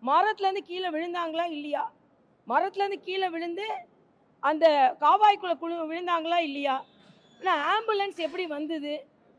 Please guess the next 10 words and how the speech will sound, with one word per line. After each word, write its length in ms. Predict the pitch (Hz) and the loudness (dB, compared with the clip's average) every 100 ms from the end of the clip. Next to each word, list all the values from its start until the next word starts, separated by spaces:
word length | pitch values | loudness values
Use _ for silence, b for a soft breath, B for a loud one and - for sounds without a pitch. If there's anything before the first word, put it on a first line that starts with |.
| _ _ | _ _
ஆம்புலன்ஸ் 560 | 254 349 415 427 403 311 | -2 0 0 -2 -4 -6
வந்ததுனால 720 | 311 381 381 359 349 392 285 | -6 -6 -8 -6 -4 0 0
ஒரு 300 | 294 381 415 | 0 0 -2
உயிரை 280 | 403 403 370 | -2 -4 0
காப்பாத்துறேன்னு 540 | 349 349 359 339 370 349 | 0 4 2 2 -2 -2
பல 220 | 302 349 | 0 0
உயிர் 260 | 359 359 294 | 0 -6 -2
போச்சா, 420 | 294 277 277 269 - _ _ _ _ _ _ _ _ - | -2 0 0 0 -2 _ _ _ _ _ _ _ _ -6
இல்லைன்னா 200 | 311 370 | 0 2
அங்க 580 | 403 349 311 285 240 | 2 2 2 2 0